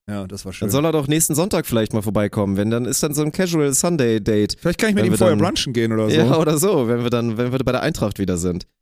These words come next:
Speaker 1: Ja.
Speaker 2: So, Überleitung.
Speaker 1: Wann
Speaker 2: Denn
Speaker 1: spielen
Speaker 2: wir
Speaker 1: wir?
Speaker 2: würden uns sehr freuen, wenn ihr am, oh fuck, jetzt muss ich erstmal die Adresse rausfinden.
Speaker 1: Oh Gott.
Speaker 2: Wenn ihr am Sonntag um sechzehn Uhr vorbeikommt tatsächlich oder wenn ihr zu weit weg wohnt, im Stream natürlich vorbeischaut, weil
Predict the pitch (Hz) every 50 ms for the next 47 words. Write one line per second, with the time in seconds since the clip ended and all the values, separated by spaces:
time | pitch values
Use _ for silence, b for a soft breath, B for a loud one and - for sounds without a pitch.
0 | - 165 196 220 185 131 - - 107 98 92 - 131 156 156 143 113 104 98 92
1 | - - 92 90 90 85 139 151 113 120 - 214 220 120 113 - 139 156 165 151
2 | 143 139 123 120 143 151 151 - - 151 151 147 143 143 135 113 117 120 - -
3 | 139 143 143 151 156 - - 117 120 120 127 127 b b b b b - 101 -
4 | - 101 92 - - 98 95 85 92 104 104 92 95 95 92 95 110 - - 82
5 | 85 85 - - 95 90 78 71 113 135 110 101 - - 107 - 104 107 117 113
6 | 117 120 - 101 107 107 104 98 90 90 110 135 180 240 254 - - - 170 180
7 | 175 185 226 - - B B B B - 127 127 104 104 147 202 - - - 170
8 | 156 - - 170 156 127 120 143 185 202 b b b b - - - 117 98 127
9 | 156 226 - - 190 175 185 - - 160 - 165 165 - - 175 180 - - 131
10 | 147 165 160 156 131 135 131 139 127 - 120 127 127 123 123 131 - - 123 127
11 | 131 - - 113 113 - - - 127 120 98 - - 92 - 95 95 98 101 -
12 | - 123 110 95 98 113 131 131 117 127 160